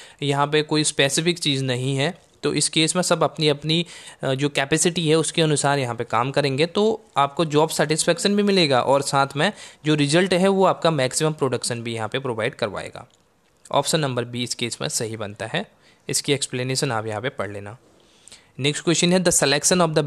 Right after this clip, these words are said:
best alternative from many alternative, alternative is known as, यहाँ पे देखिए ये आपके अलग-अलग अल्टरनेटिव हैं, ठीक है ना। होता क्या है, पहले हम क्या करते हैं, अल्टरनेटिव देखते हैं अलग-अलग कि हमें कौन से, किसी भी चीज़ में है, चाहे हम प्लानिंग कर रहे हैं, चाहे हम बजटिंग कर रहे हैं, किसी भी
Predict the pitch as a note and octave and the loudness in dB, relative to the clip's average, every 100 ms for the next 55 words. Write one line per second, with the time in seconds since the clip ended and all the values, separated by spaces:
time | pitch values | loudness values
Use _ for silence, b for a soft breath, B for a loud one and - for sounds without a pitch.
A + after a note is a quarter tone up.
0 | C3+ D3+ - - C3+ C3+ E3+ D#3 C3 C#3+ | 2 2 2 0 0 0 2 2 2 0
1 | - C3 B2 A#2+ D3 D#3 C3+ C#3 B2+ C3+ | 0 0 0 0 2 2 2 2 0 -2
2 | D3+ - A2 B2+ B2 C3+ A#2+ C3 C#3 C3 | -8 -6 -2 0 0 -2 -2 -2 -4 -6
3 | B2 G#2+ A2 A2+ B2+ C#3 D3 C#3+ B2+ E3+ | -6 -6 -6 -4 -2 0 0 -2 -2 0
4 | D3+ C3 - C#3+ - C#3 D3 C#3+ C#3 B2+ | 2 0 0 -2 -2 0 2 2 2 0
5 | A2+ A#2 A2 G#2 G#2+ A#2 - D3+ F3+ D3 | -2 -4 -4 -6 -8 -10 -10 -6 -6 -6
6 | B B B B - C#3 D3+ E3+ F3 F#3+ | B B B B -4 0 0 2 2 2
7 | D3 C#3+ E3 E3 E3 D#3+ D3+ E3 F#3+ C#3 | 2 2 2 2 2 2 0 0 0 -2
8 | C#3+ D#3+ D#3 D3 F3+ D#3 C3+ - B2+ B2 | -2 0 0 0 -2 0 -2 -2 -2 0
9 | A#2 A2+ A2+ - C#3+ C#3 C#3 D3 - C#3+ | 0 2 0 -2 -2 0 0 0 0 -2
10 | D3 D3+ D3+ B B B F3+ E3+ G3 G3 | 0 0 0 B B B -2 0 0 0
11 | F3 D3 D3+ C#3+ D#3 D3 C#3+ C3+ C#3 C3 | 0 0 0 0 2 2 2 0 0 -2
12 | B2+ C3+ C3+ C3 B2+ C#3+ C#3+ B2+ B2+ C3 | -2 0 0 0 0 0 0 0 0 -2
13 | B2+ A#2 B2 C#3+ C#3 C3 B2 B2+ D3 C#3 | -2 -2 -2 -2 0 0 0 -2 -4 -4
14 | - C3+ C#3 | -4 -4 -6